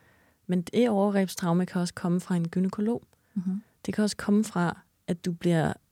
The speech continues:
Speaker 1: behandlet netop af samfundet på en måde, som går for hurtigt.
Speaker 2: Ja.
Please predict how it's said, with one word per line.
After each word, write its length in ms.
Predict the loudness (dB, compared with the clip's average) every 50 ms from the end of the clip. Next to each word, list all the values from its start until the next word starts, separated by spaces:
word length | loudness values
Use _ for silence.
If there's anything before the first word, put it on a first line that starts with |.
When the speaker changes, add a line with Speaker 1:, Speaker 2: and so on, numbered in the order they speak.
| _ _ -4
Speaker 1:
behandlet 680 | -4 -4 -2 -2 -4 -2 -2 -2 -2 -2 -2 -4 -4 _ _ _ _ _ _ _ _ _ _ _ _ _ 0
netop 340 | 2 4 4 4 4 2 0 -2 -4
af 100 | -4 -4
samfundet 720 | -2 0 0 2 2 0 0 0 0 2 2 0 0 -2 _ _ _ _ _
på 160 | -4 -2 0
en 120 | 2 2 2
måde, 260 | 2 2 2 2 0
som 200 | -2 -2 -6 -6
går 120 | -6 -6
for 160 | -8 -6 -8 -8
hurtigt. 460 | -4 0 0 0 0 0 -4 -8 -10 _ _ _ _ _ _ _ _ -14
Speaker 2:
Ja. 60 | -14